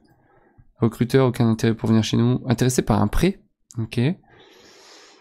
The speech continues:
Et donc, côté droit, on a dit qu'on avait Livramento qui serait intéressé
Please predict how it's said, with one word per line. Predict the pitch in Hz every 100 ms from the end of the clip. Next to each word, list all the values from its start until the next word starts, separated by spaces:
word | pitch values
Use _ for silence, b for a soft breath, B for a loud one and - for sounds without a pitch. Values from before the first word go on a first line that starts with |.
| b _ 120
Et | 113
donc, | 131 127
côté | 147 143
droit, | 139 131 143 165 175
on | 135
a | 120
dit | 127 151
qu'on | - 135 135 120
avait | 113
Livramento | 123 123 120 113 123 131 139 139
qui | -
serait | 104 -
intéressé | 113 110 113 110 131 131 151